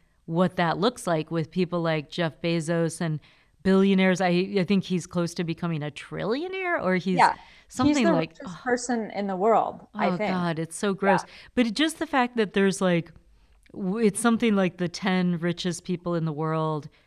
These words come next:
Speaker 1: have,
Speaker 2: Mm-hmm.
Speaker 1: like, w-, more wealth by, by a lot, I think, than, like, the other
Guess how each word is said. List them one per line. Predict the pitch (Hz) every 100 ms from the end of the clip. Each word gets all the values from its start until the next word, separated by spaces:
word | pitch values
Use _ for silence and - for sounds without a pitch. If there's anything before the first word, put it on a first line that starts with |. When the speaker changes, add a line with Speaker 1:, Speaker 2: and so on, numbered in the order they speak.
| _
Speaker 1:
have, | 190 160
Speaker 2:
Mm-hmm. | 147 190
Speaker 1:
like, | 180 160
w-, | 160 151 170 - - _ _ _
more | 202 185 208 240 214
wealth | 165 190 190 170 - _ _ _ _ _ - 160 -
by, | 170 190
by | 170 175 170
a | 151
lot, | 156 220 226
I | 151
think, | 151 170 -
than, | 180 165
like, | 165 160 - _ _ _ _ _
the | 156 175 - _
other | 175 175 170 170 170 165 160 156 156